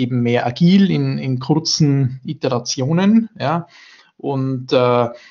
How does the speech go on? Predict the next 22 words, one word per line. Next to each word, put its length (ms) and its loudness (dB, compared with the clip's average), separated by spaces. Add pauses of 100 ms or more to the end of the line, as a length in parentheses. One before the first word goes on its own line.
(220)
das 180 -2
ist 100 -4
einmal, 400 2
äh, 360 -12 (160)
ein 360 0
Aspekt. 580 -4
Und 160 -10
dann 120 -4
kommt 240 -6
natürlich 420 -4 (120)
sozusagen 640 -6
dieser 440 -4 (280)
Langzeitaspekt 1000 -4
dazu, 480 -4
dass 240 -4
man 280 -2
Software, 720 0 (200)
Software 460 0
ja 340 2 (300)
lebt, 560 0
also 600 -4 (280)
und, 340 -14